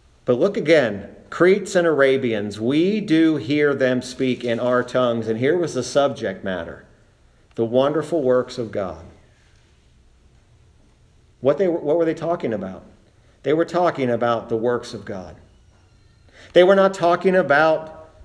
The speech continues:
that which was social. They was not talking about issues of the day. They were speaking the wonderful works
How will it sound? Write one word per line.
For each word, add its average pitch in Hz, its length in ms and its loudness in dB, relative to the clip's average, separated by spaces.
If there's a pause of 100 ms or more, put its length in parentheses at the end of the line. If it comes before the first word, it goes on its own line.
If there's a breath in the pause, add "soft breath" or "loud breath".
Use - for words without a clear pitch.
(180)
that 139 380 0
which 151 200 2
was 143 240 -4
social. 156 600 2
They 127 80 0
was 123 160 -4
not 151 180 -2
talking 156 160 0
about 147 220 0
issues 156 340 0
of 147 80 0
the 139 80 0
day. 139 260 2
They 131 140 0
were 117 160 -2
speaking 151 640 -2
the 120 100 -2
wonderful 139 600 0
works 131 480 0